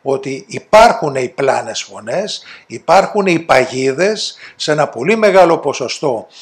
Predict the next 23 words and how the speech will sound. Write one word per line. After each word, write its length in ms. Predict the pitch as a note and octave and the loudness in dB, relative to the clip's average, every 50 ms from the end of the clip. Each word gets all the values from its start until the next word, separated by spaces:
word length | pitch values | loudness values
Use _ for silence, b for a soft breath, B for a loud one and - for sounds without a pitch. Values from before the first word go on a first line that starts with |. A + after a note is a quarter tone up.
| B B B B _ | B B B B _
και 160 | - D3+ D3 | -4 -2 0
ο 120 | C#3+ C#3 | 0 0
τρόπος 500 | C#3+ - - G3 A3 A3+ A3 F#3+ F3+ C#3 | 0 2 4 6 6 6 6 4 0 0
με 120 | D3 C#3+ C#3+ | 0 -4 -2
τον 200 | - C#3+ B2+ C3+ | -2 -4 -4 -4
οποίο 360 | C3 - - D#3+ D3 C3+ B2 | -6 -6 -6 -6 -6 -6 -4
παρουσιάζονται 640 | - C3+ B2 B2 A2 - - C3+ D3 D#3+ D3+ C#3 - | -2 -4 -4 -4 -6 -8 -4 -2 -2 -2 -2 -4 -6
τα 120 | - C3+ B2 | -8 -8 -8
Χριστούγεννα 680 | - B2 A2+ - - D#3 D3+ C3+ C3+ B2+ B2+ A#2 G#2 - B B B B B B B | -8 -12 -14 -12 -10 -8 -8 -8 -8 -8 -8 -8 -8 -10 B B B B B B B
και 140 | - C#3 C3 | -10 -6 -4
τα 140 | - C#3+ - | -2 -2 -2
προσφέρουνε 1000 | - C3+ C3 - - - E3+ F3 F3 E3+ D#3 C#3+ C3+ C3 A#2+ A#2 A2 G2+ - B B B B B B B | -2 -6 -6 -6 -4 0 4 6 8 8 6 4 0 -4 -4 -6 -8 -8 -10 B B B B B B B
και 140 | - D#3 D3 | -4 -4 -2
μέσα 240 | D3 F3 D#3 - D#3 | 0 0 -2 -2 -2
από 140 | - D3 | -4 -4
τις 160 | D3 D3 C3 - | -6 -8 -8 -10
τηλεοράσεις, 540 | D3 C3+ C3 C3 C3 C3 D3 D3 A#2+ - | -8 -8 -6 -4 -2 -2 -2 -2 -2 -2
από 160 | D3 B2 - B2+ | -6 -8 -8 -10
οτιδήποτε, 540 | - B2 A#2 B2+ C#3+ C#3+ - C3 C3+ - | -10 -10 -8 -6 -6 -6 -6 -8 -8 -6
είναι 160 | C#3+ C#3 C#3 C#3 | -4 -4 -4 -4
τέτοιες 540 | - - G#3+ A#3 A#3 A3+ - E3 B2 - | -2 2 2 2 2 0 -6 -8 -8 -8
πλάνες 760 | - - - C#3+ D3+ D3+ C#3 C3+ - A#2 G#2+ G#2 - - - B B B B | -10 -8 -2 2 4 4 4 4 2 -2 -8 -10 -10 -14 -14 B B B B
φωνές 880 | B - - C#3 B2 A#2 A#2 B2 C#3 E3+ G3+ G3+ - - - - - | B -10 -8 -6 -6 -6 -6 -6 -4 -4 -4 -6 -8 -10 -12 -14 -18